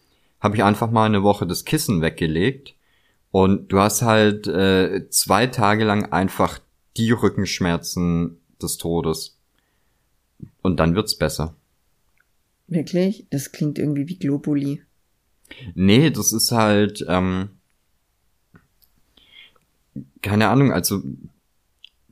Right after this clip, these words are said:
Speaker 1: der Mensch ist ja eigentlich nicht wirklich dazu gemacht, auf dem Kissen zu schlafen. <laughs>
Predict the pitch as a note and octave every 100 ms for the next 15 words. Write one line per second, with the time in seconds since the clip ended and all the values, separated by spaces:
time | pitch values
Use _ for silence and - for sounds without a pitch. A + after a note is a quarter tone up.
0 | _ G2+ G#2+ B2 E2+ - A#2 - G#2 A#2+
1 | A2+ - A2+ A#2 A2 G2+ G2+ F#2+ F#2+ F#2+
2 | G2+ - F2+ F#2+ F2 G#2 - E2+ E2+ -
3 | D#2+ E2+ - D2+ _ - - F#2+